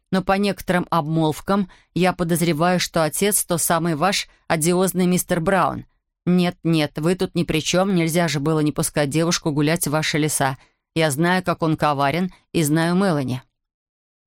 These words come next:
У Эндрю возникло особенно острое чувство, что он без спросу лезет кому-то в душу, и он стал просматривать письма с удвоенной скоростью.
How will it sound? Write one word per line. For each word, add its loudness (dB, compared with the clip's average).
У 2
Эндрю 2
возникло 0
особенно 0
острое -2
чувство, -2
что -2
он 0
без 0
спросу -2
лезет 0
кому-то 0
в 0
душу, -2
и 2
он 4
стал 0
просматривать 0
письма 0
с -2
удвоенной 2
скоростью. -4